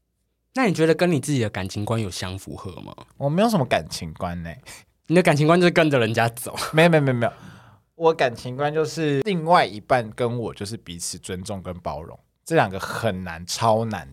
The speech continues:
Speaker 2: 的。
Speaker 1: 超难。
Speaker 2: 对，但是我跟你讲，我就是希望彼此可以包容尊重。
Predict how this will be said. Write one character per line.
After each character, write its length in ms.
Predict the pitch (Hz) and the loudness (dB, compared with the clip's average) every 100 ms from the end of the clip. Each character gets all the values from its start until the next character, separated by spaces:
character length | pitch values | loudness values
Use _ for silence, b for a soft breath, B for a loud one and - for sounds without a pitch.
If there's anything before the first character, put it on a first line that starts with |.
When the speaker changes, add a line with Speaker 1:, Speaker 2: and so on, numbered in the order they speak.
| - | -18
Speaker 2:
的。 100 | 76 | -16
Speaker 1:
超 720 | - - 165 151 143 147 156 | -10 2 4 8 8 8 8
难。 460 | 156 156 135 120 110 | 6 4 4 4 6
Speaker 2:
对， 260 | 147 127 117 | 6 6 6
但 160 | 180 | 4
是 120 | 202 214 | 6 6
我 100 | 143 | 6
跟 120 | 151 | 6
你 40 | |
讲， 140 | 156 117 | 4 2
我 80 | 101 | 2
就 100 | 151 | 0
是 100 | 151 | 0
希 140 | 156 | -2
望 100 | 139 | -4
彼 160 | 131 101 | -6 -10
此 180 | - - | -12 -12
可 120 | 104 | -10
以 40 | |
包 220 | 98 98 | -6 -4
容 200 | 101 87 | -4 -8
尊 240 | 85 82 80 | -14 -16 -14
重。 200 | - | -16